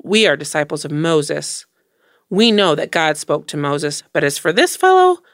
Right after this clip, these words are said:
we don't even know where he comes from." The man answered, "Now that is remarkable. You don't know where he comes from, yet he opened my eyes. We know that God does not listen to sinners. He listens to the godly person who does his will.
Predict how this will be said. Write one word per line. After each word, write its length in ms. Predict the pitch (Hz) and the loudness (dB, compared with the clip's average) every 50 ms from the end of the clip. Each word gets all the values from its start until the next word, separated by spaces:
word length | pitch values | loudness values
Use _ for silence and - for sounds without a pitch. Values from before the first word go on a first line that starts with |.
| _ _ | _ _
we 160 | - 233 262 | -2 0 2
don't 160 | 254 226 208 196 | 4 4 4 4
even 240 | 175 170 165 165 | 2 0 0 0
know 180 | 170 170 175 180 | 0 2 2 2
where 120 | 180 175 | 2 2
he 140 | 175 190 202 | 2 0 -4
comes 320 | 190 - 180 156 151 151 - | -4 -4 -4 -4 -4 -6 -8
from." 360 | - 160 151 151 156 165 - _ _ _ _ _ _ _ _ _ _ _ _ - | -6 -6 -6 -6 -8 -10 -14 _ _ _ _ _ _ _ _ _ _ _ _ -2
The 80 | 202 | 0
man 220 | 202 208 208 208 196 | 2 2 2 2 2
answered, 540 | 180 170 165 151 - 175 170 165 170 - - _ _ _ _ _ _ | 0 0 -2 -2 -2 -2 -2 -2 -2 -6 -14 _ _ _ _ _ _
"Now 200 | - 170 151 151 | -2 0 2 2
that 380 | 147 151 156 175 175 170 160 - - | 2 0 0 0 0 0 -2 -4 -4
is 160 | 160 147 - | -4 -4 -2
remarkable. 640 | 151 143 147 151 147 151 - - - 110 - 190 _ _ _ _ _ _ _ _ | -2 -2 -2 -4 -4 -6 -10 -10 -8 -8 -8 -10 _ _ _ _ _ _ _ _
You 180 | - 240 285 | 0 2 4
don't 200 | 302 302 285 240 | 4 4 4 4
know 120 | 240 240 233 | 2 2 2
where 140 | 226 208 202 | 2 2 0
he 120 | 190 202 | 0 -2
comes 320 | - - 214 208 196 - | -2 -2 -2 -2 -2 -4
from, 320 | - - 160 151 151 175 175 - - | -4 -2 -2 -2 -2 -4 -8 -6 -2
yet 160 | - 190 190 | -2 -2 -2
he 140 | - 240 208 | 0 0 0
opened 300 | 208 202 - 220 208 202 | 0 0 0 0 0 0
my 220 | 190 185 185 196 | 0 0 0 -2
eyes. 440 | 202 202 185 180 165 165 - - - _ _ _ _ _ _ _ _ _ _ | -2 -2 -4 -4 -6 -8 -10 -14 -18 _ _ _ _ _ _ _ _ _ _
We 280 | - 160 175 202 214 202 | -4 0 2 4 4 4
know 280 | 165 143 143 147 170 185 | 2 0 0 -2 -4 -2
that 180 | 180 170 160 | -2 -4 -2
God 240 | - 165 156 160 160 | 0 0 0 0 0
does 180 | 170 160 156 - | -2 -4 -4 -2
not 300 | 170 156 165 185 - - | -2 -2 -2 -2 -4 -6
listen 240 | 165 156 - 170 170 | -6 -6 -6 -8 -10
to 120 | - 165 | -10 -10
sinners. 520 | - - 165 156 147 147 156 156 - - - _ _ _ _ _ _ _ _ _ | -8 -6 -6 -4 -4 -6 -6 -8 -12 -14 -18 _ _ _ _ _ _ _ _ _
He 180 | - - 208 | -2 0 2
listens 320 | 202 196 190 - - 185 - | 2 2 0 -2 -4 -6 -4
to 100 | - 170 | -2 -2
the 100 | 165 156 | -2 0
godly 380 | 160 - 165 170 185 190 185 165 | 0 0 0 0 0 -2 -2 -4
person 420 | - - 180 165 - - 170 165 | -6 -6 -6 -6 -6 -6 -8 -8
who 140 | 160 - 185 | -6 -6 -4
does 260 | - 175 165 165 - | -2 -2 -2 -2 -4
his 160 | - 160 - | -6 -8 -6
will. 380 | 175 175 175 175 - 175 175 - | -4 -2 -2 0 -2 -4 -8 -14